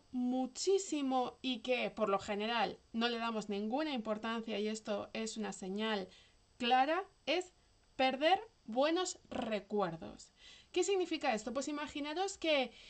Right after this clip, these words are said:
yo qué sé, os habéis ido de viaje con vuestras amigas y todas os habéis comprado la típica pulsera en la playa, ¿vale? Y solo tú la pierdes.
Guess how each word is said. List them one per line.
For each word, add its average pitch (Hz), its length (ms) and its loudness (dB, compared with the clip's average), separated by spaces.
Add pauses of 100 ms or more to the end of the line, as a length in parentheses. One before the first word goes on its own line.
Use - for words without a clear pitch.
(120)
yo 269 160 -2
qué 277 80 -2
sé, - 180 -6
os 294 140 0
habéis 285 240 0
ido 349 140 0
de 302 100 0
viaje 277 340 0
con 277 160 -2
vuestras 208 380 -4
amigas 190 480 -6 (260)
y 277 140 2
todas 294 520 4
os 262 140 -4
habéis 247 240 -2
comprado 247 540 -2
la 226 200 0
típica 220 400 -4
pulsera 226 520 -6
en 196 80 -2
la 160 120 -2
playa, - 380 -8 (320)
¿vale? 247 300 -2
Y 269 100 -2
solo 311 400 0 (220)
tú 359 260 -2 (120)
la 214 200 -8
pierdes. - 540 -10